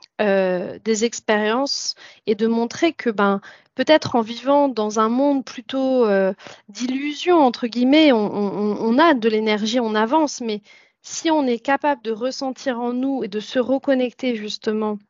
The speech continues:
à notre nature supérieure, on atteindra, euh, on atteint, on se connecte automatiquement, euh, à notre force éternelle et, entre guillemets, à la béatitude aussi à un certain stade, comme tu l'as mentionné, ou le nirvana pour d'autres.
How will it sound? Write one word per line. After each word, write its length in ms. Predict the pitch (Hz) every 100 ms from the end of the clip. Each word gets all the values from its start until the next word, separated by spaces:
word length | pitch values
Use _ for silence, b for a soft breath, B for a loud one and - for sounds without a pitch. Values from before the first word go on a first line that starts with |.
| _ _ _ _ _ -
à 100 | 220
notre 200 | 208 208
nature 320 | 214 208 233
supérieure, 880 | - 202 208 190 208 247 277 233 196 B B B -
on 160 | 240 254
atteindra, 720 | 233 233 214 208 247 254 247 -
euh, 680 | 196 190 190 196 196 185 - -
on 220 | - 247 233
atteint, 440 | 202 285 302 277
on 100 | 208
se 140 | 202 220
connecte 400 | 226 226 247 233
automatiquement, 840 | 226 208 202 - 208 226 254 247
euh, 120 | 208 -
à 100 | 208
notre 580 | 208 202 - 196 175 202
force 360 | 202 247 233 -
éternelle 600 | 220 208 208 202 233 269 -
et, 200 | 196 196
entre 280 | 190 - 202
guillemets, 240 | 190 226
à 80 | 233
la 100 | 185
béatitude 680 | 190 180 - - - 311 214
aussi 280 | 202 - 254
à 120 | 196
un 80 | 175
certain 380 | 190 - 185 185
stade, 400 | - - 214 220
comme 180 | 202
tu 160 | 196 214
l'as 140 | 190
mentionné, 580 | 185 185 - 220 240 254
ou 160 | - 226
le 120 | 220
nirvana 580 | 214 202 202 202 208 214
pour 240 | 208 190
d'autres. 380 | 180 220 247 -